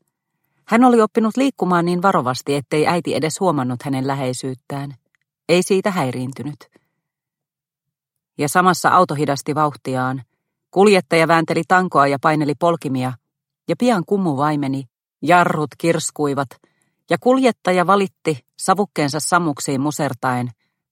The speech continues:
"Öljyt, perkele, jarrunesteet, kaikki lopussa, mutta Mikkeliin saakka, voi perkele. Sinne minä menen, vaikka saisin tämän auton rohjan perässäni kiskoa." "Mikkeliin?",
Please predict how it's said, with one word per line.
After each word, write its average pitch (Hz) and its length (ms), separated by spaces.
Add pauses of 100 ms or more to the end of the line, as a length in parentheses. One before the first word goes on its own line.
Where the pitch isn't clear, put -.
(320)
"Öljyt, 127 640
perkele, 120 540 (420)
jarrunesteet, 151 800
kaikki 170 340
lopussa, 151 400
mutta 147 180
Mikkeliin 147 460
saakka, 127 400 (200)
voi 135 140
perkele. 131 520 (420)
Sinne 214 280
minä 170 220
menen, 160 240
vaikka 135 220
saisin 147 320
tämän 139 240
auton 143 280
rohjan 127 340
perässäni 123 500
kiskoa." - 500 (1700)
"Mikkeliin?", 139 760